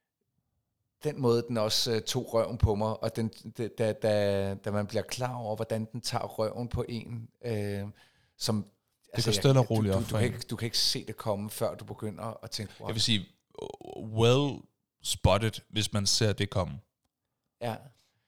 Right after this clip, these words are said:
Speaker 1: Øhm, men jeg kan
Speaker 2: Alt
Speaker 1: også
Speaker 2: efter,
Speaker 1: bare,
Speaker 2: hvornår man
Speaker 1: jeg
Speaker 2: ser
Speaker 1: kan også
Speaker 2: det.
Speaker 1: bare huske der, hvor den for alvor,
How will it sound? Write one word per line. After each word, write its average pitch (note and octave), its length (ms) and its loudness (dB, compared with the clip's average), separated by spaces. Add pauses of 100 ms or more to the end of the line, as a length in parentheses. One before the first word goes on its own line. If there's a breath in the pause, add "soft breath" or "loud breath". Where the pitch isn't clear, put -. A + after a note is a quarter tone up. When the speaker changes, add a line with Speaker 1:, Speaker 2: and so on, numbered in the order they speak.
(360)
Speaker 1:
Øhm, G#2+ 520 0
men G#2 180 -4
jeg G#2 100 -2
kan - 120 0
Speaker 2:
Alt G#2 40 6
Speaker 1:
også G#2+ 120 2
Speaker 2:
efter, A#2+ 120 6
Speaker 1:
bare, A#2 60 6
Speaker 2:
hvornår F#2+ 320 0
man - 80 -6
Speaker 1:
jeg - 40 -10
Speaker 2:
ser A#2+ 100 -4
Speaker 1:
kan B2+ 100 2
også B2 100 2
Speaker 2:
det. - 60 -2
Speaker 1:
bare B2 120 4
huske - 460 -8
der, - 240 -6
hvor A#2+ 280 -2
den B2+ 160 -12
for - 260 -8
alvor, B2+ 480 -4